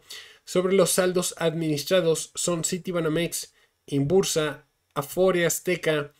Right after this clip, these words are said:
Invercap, Profuturo, Principal, de veintiuno Banorte y Sura. Mientras que por otra parte, Afore Coppel y Afore Pensioniste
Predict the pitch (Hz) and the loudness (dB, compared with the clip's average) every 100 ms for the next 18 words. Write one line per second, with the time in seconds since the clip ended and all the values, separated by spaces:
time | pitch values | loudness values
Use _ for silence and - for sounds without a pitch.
0 | _ - - _ _ 165 180 180 165 170 | _ -20 -20 _ _ -2 0 0 0 0
1 | 160 - - 180 170 - - _ _ _ | 0 -2 0 2 2 -4 -20 _ _ _
2 | _ - 170 190 - 143 196 190 170 147 | _ -4 2 2 4 2 2 2 2 2
3 | - _ _ _ - 180 180 151 165 170 | -4 _ _ _ 0 2 2 0 -2 2
4 | 165 151 - _ _ _ _ _ - 139 | 2 0 -8 _ _ _ _ _ -16 -4
5 | 139 147 143 139 147 151 165 180 165 170 | 0 2 2 2 0 0 2 4 4 4
6 | 196 185 185 175 175 180 _ - - 208 | 4 4 -2 -2 -6 -10 _ -10 -2 0
7 | 170 - - _ - - - _ 151 175 | 0 -2 -14 _ -20 -20 -20 _ -2 0
8 | 175 170 165 185 180 185 185 180 175 170 | 0 -4 0 0 2 0 0 0 -2 -4
9 | - 139 - 180 - - 180 - 151 151 | -8 -8 -2 0 0 2 2 4 2 0
10 | - 127 - - 147 - 190 185 165 135 | -6 -8 -8 -6 -6 -2 0 2 0 -6
11 | 139 165 160 - 151 208 214 - 147 143 | -6 -4 -2 -2 0 0 0 -2 -2 -2